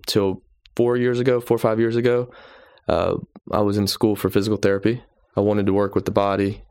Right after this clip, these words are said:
Um, I enjoyed medicine. Um, I was kinda into cars, working on cars at the time, and I kinda combined those passions and looked at the body as being like the ultimate machine, you know? I thought it was cool to work with that and troubleshoot, and so I was going for physical therapy, um,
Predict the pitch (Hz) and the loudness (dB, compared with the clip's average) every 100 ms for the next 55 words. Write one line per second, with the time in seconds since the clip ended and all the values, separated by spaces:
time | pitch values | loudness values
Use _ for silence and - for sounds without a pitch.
0 | - 92 98 98 - 92 95 104 104 98 | -4 -2 -2 -4 -4 -2 0 0 0 0
1 | 95 98 - 98 101 - _ - 92 101 | 0 0 0 0 -2 -8 _ -6 -2 -2
2 | 98 101 - _ - - 104 98 98 - | -4 -8 -12 _ -8 -2 -2 0 -2 0
3 | 107 107 104 107 104 101 98 98 104 104 | 2 2 0 0 0 0 -2 0 0 0
4 | 104 101 98 101 98 98 98 95 98 98 | -6 -4 -2 0 0 0 -2 -2 -2 -2
5 | 110 101 98 98 92 - 98 107 98 101 | 0 0 2 0 0 0 0 0 0 0
6 | 98 101 - - - 110 110 110 107 101 | 0 -2 -8 -20 -2 0 2 0 2 2
7 | 101 101 104 107 104 98 98 104 - 101 | 2 0 0 0 2 2 2 0 0 0
8 | 82 - 135 101 98 110 - - 107 104 | 0 2 2 2 0 -2 -4 -2 0 0
9 | - - 107 98 104 113 - 101 110 104 | -2 0 0 2 0 0 0 0 0 -2
10 | - 107 101 101 120 - 107 - - - | 0 0 0 0 0 0 -4 -6 -18 -18
11 | - - - - - - - - 135 120 | -18 -18 -20 -20 -20 -20 -20 -2 0 2
12 | 123 123 127 127 143 151 110 107 110 139 | 0 0 0 0 0 0 2 2 0 -2
13 | - - 101 98 98 104 | -2 -2 0 0 -2 -4